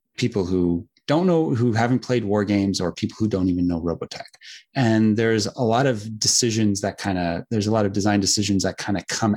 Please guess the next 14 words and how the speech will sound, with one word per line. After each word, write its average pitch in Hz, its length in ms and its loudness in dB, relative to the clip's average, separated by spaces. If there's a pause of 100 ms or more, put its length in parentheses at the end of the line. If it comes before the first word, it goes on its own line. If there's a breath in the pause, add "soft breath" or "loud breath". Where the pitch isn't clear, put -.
out 101 200 -2
of 135 120 -2
that 175 240 2 (440 loud breath)
in 127 160 2
order 127 240 2
to 110 120 -2
take 110 520 -2 (300)
the, 101 840 2
uh, 95 300 0 (180)
coin 135 440 2
concept 117 420 0
and 98 120 2
make 101 220 2
it 95 240 -2